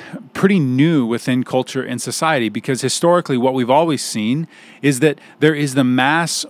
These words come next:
population of people, and then there are the elite few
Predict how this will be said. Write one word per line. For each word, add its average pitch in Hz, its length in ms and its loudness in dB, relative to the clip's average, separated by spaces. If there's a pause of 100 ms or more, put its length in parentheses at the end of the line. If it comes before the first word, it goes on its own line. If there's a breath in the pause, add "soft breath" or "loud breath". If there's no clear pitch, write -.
population 127 880 0
of 120 220 -10
people, 110 480 -4 (280 loud breath)
and 139 160 0
then 160 120 4
there 156 200 4
are 135 380 0
the 151 260 -2
elite 147 440 0
few 131 720 -4